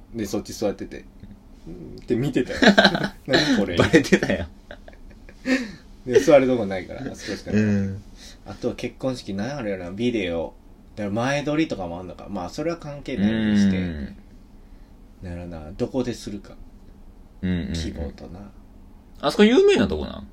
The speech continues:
Speaker 2: 行ったとこ。
Speaker 1: 知らんな。
Speaker 2: うん。
Speaker 1: そう。あんまりその、精通してないから。
Speaker 2: <laughs>
Speaker 1: 結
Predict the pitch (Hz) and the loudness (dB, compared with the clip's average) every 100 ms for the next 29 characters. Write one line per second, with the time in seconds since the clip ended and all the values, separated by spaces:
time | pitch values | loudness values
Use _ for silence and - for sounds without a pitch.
0 | - 85 80 73 - - - - - - | -14 -10 -6 -6 -8 -12 -14 -20 -20 -20
1 | - - - - - - - 131 110 98 | -20 -20 -20 -20 -18 -16 -14 -14 -14 -16
2 | - - 82 92 90 95 98 98 101 - | -18 -16 -6 -4 -2 0 -2 -4 -8 -14
3 | - - 139 135 123 110 107 98 - - | -20 -14 -12 -8 -8 -8 -12 -14 -16 -20
4 | - - 120 120 110 101 - 95 - - | -6 -2 0 -2 -6 -8 -8 -8 -8 -4
5 | - - 175 160 - | 2 8 8 8 4